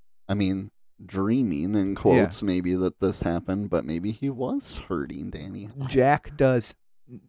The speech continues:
Speaker 2: little to nothing to defend himself in that instance.
Speaker 1: Right.
Speaker 2: He just looks, uh, uh, uh, uh, uh,
Speaker 1: Yeah.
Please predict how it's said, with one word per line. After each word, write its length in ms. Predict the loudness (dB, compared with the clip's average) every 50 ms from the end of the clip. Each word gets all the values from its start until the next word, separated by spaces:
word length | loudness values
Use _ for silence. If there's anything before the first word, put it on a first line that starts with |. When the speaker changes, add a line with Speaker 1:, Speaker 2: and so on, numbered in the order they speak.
| _ _
Speaker 2:
little 480 | -8 -4 -2 0 2 4 6 6 6 6
to 140 | 6 4 4
nothing 580 | 2 2 4 4 4 4 2 -2 -2 -2 -4 -4
to 80 | -4 -4
defend 340 | -4 -4 -2 -2 -2 -2 -2
himself 380 | -4 -6 -6 -10 -12 -12 -12
in 60 | -14 -14
that 140 | -14 -14 -14
instance. 240 | -14 -6 0 4 6
Speaker 1:
Right. 220 | 6 6 4 2 -6 _
Speaker 2:
He 100 | -6 -6
just 180 | -4 -4 -4 -2
looks, 220 | -2 -2 -2 -6 -10
uh, 100 | -8 -8
uh, 300 | -8 -10 -12 -14 -16 -16 -16 _ _ -10
uh, 340 | -10 -8 -8 -10 -12 -16 -18 _ -16
uh, 80 | -18 -16 _ -18
uh, 680 | -18 -16 -16 -16 -16 -16 -14 -14 -14 -14 -14 -16 -16 -16 _ 0
Speaker 1:
Yeah. 240 | 4 4 4 4 4